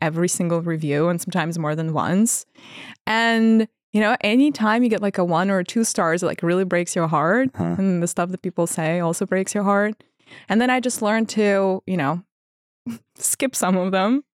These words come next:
Speaker 1: <laughs>
Speaker 2: One, one thing we did for a while too, and I, I still like to do it every once in a while, but that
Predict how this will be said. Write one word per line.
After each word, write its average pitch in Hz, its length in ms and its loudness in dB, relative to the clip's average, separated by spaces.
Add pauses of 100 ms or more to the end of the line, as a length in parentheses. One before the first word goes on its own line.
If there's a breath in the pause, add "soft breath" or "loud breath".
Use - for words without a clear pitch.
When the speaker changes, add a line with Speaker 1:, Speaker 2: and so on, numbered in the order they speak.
(200)
Speaker 1:
<laughs> 226 200 -14
Speaker 2:
One, 254 300 4
one 165 260 0
thing 190 180 0
we 123 100 2
did 117 220 0
for 113 100 0
a 107 60 2
while 98 260 2
too, 107 300 2
and 98 100 0
I, 92 180 -2
I 113 120 0
still 135 180 -2
like 113 140 0
to - 80 -16
do 101 80 0
it 101 40 2
every 95 120 2
once 92 200 -2
in 127 60 0
a 123 40 2
while, 127 100 0
but 110 100 -4
that 98 100 0